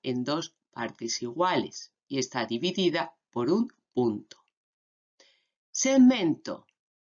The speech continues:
es la parte de recta que hay comprendida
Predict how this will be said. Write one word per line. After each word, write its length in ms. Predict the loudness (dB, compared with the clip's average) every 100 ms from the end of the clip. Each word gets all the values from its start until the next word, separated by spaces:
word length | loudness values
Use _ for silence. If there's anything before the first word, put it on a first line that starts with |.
| _ _ _
es 220 | -6 -4
la 160 | -4 -6
parte 380 | -6 -6 -4 -2
de 140 | -2
recta 560 | -2 -6 -8 -8 -10 -10 _ -10
que 160 | -6
hay 140 | -4 -4
comprendida 840 | -4 -4 -4 -2 -2 -2 -4 -8